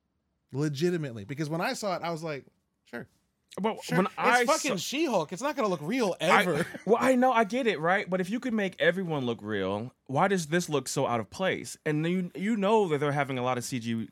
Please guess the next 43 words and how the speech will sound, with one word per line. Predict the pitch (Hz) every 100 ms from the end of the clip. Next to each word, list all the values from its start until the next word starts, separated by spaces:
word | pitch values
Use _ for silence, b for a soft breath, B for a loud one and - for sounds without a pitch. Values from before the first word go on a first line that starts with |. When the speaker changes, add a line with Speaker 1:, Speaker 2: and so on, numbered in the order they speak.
| _
Speaker 2:
company | 131 120 107
problems | 98 110 98 82 73 - -
with | 107
Marvel | 101 104 98
Studios. | 107 98 87 76 87 92 _ _
Speaker 1:
Are | 381 453
they? | 453 453 359
Speaker 2:
Yeah, | 277 359 320
well, | 339
they | 285
are. | 294 165 131
Like, | 147 170
'cause | 175
a |
lot | 208
Speaker 1:
Are |
Speaker 2:
of | 196
people | 196
have | 175
Speaker 1:
they? |
Speaker 2:
been | 160
complaining | 151 170 190 147 127 - _ _ _ _ _ -
outside, | 123 127 135 120
like, | 117 110 -
you | 131
know, | 110
like, | 107 104 - _ _ _ -
people | 147 127
who |
actually | 131 120
work | 110 196 - - _
in | 104
it | 113 - b b
have | 190
been | 226
Speaker 1:
Yeah. |
Speaker 2:
claim-, | 214 233 -
compl-, | 180 - -
complaining | 175 175 185 156
about | 135 127
how | 123 120 107
Marvel | 113 113
Studios | 120 113 113 123